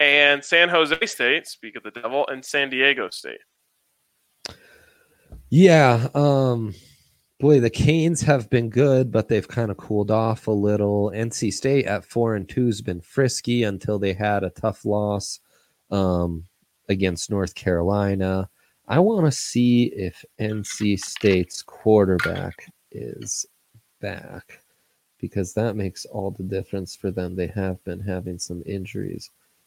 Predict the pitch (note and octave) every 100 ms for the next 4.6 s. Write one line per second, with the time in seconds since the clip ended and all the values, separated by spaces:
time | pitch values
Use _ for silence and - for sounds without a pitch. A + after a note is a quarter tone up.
0 | _ G#2 F#2+ - F#2+ - F#2+ F#2+ F2 -
1 | F2 G#2+ G#2 - G#2 G2+ G2+ - A2+ A#2
2 | G2+ - A2 A2 - - A2 G#1 - -
3 | _ F#2 F2 E2 - E2 E2 F#2+ F2+ G2
4 | - - E2+ - E2+ -